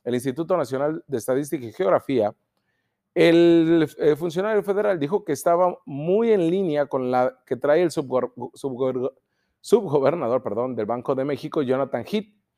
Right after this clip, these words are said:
de cero crecimiento. Por eso le digo,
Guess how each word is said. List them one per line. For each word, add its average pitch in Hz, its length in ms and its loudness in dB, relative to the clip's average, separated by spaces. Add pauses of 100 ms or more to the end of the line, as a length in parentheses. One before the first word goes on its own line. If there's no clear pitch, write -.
(340)
de 147 180 4
cero 202 420 2
crecimiento. 110 840 -8 (920)
Por 95 140 -8
eso 113 160 -4
le 110 80 -2
digo, 127 260 -6